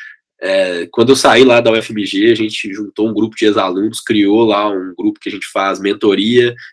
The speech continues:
e dá bolsa pro pessoal estudar fora. Depois eu, eu, eu sou voluntário, bolsista de uma série de organizações, né, do Instituto Lean, da Fundação Estudar e da Câmara de Comércio do Brasil, dos Estados Unidos.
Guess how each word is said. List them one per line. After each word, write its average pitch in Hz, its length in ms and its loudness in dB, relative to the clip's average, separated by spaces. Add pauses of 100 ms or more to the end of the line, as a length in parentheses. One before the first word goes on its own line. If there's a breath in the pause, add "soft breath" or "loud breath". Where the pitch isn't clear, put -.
e 98 80 -10
dá 104 160 0
bolsa 104 380 0
pro - 80 -14
pessoal 98 340 -2
estudar 92 340 -6
fora. 113 460 -6 (520 loud breath)
Depois 127 420 4
eu, 131 260 2 (300)
eu, 104 140 -2
eu 98 180 -2
sou 113 320 2
voluntário, 104 680 -2
bolsista 95 420 -8
de 92 100 -12
uma 92 140 -8
série 117 240 0
de 127 80 0
organizações, 104 840 -2
né, 98 140 -4
do 92 100 -12
Instituto - 400 -10
Lean, 104 280 -4
da 85 80 -10
Fundação 90 440 -6
Estudar 101 640 -2
e 90 160 -4 (340 loud breath)
da 90 160 -6
Câmara 95 300 -4
de - 80 -6
Comércio 90 400 -4
do 90 80 -12
Brasil, 90 400 -6
dos - 140 -6
Estados 92 320 -2
Unidos. 95 360 -6